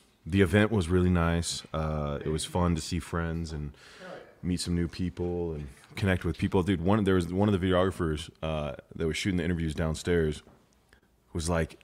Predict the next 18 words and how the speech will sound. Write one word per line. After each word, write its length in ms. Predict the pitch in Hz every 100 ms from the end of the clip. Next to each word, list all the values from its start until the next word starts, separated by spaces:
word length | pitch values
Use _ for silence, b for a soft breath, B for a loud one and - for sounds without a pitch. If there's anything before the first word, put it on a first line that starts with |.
| -
"No 320 | 85 90 95
way, 480 | 101 85 87 85 76
man." 340 | 78 73 73 76
He 100 | 82
pulls 240 | 98 98
up 100 | 104
his 160 | 92 80
phone 320 | 95 87 78
and, 140 | 76 78
and 160 | 78
shows 300 | - 90 82
a 60 | 82
photo 440 | - 95 90 82
of 140 | 76 69
me 360 | 87 90 76
from 200 | 76 76
twenty 300 | 73 95 92
fifteen 580 | 87 87 - 92 78 73